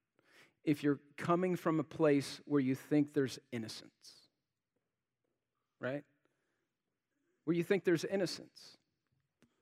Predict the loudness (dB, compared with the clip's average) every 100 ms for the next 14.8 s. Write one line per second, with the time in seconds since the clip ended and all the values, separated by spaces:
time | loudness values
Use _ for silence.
0 | _ -2 0 2 2 2 2 4 4 4
1 | 2 0 0 2 4 2 2 0 0 -6
2 | -20 -2 2 4 4 4 4 4 4 4
3 | 4 4 4 6 6 4 4 4 0 -2
4 | -4 -2 -2 -4 -6 -4 -4 -6 _ _
5 | 2 4 6 6 4 4 0 -4 -14 _
6 | _ _ _ _ _ _ _ _ _ _
7 | _ _ _ _ _ _ _ _ _ -4
8 | 0 0 0 0 0 -4 -4 -2 0 2
9 | 4 2 2 0 -2 -4 2 4 4 2
10 | 0 -4 0 2 2 0 -2 4 6 8
11 | 4 2 -2 -2 -6 -12 _ _ _ _
12 | 2 4 4 2 -2 -8 -14 _ -6 -4
13 | -6 -14 _ _ _ _ _ _ _ _
14 | _ 0 2 2 -2 -8 -16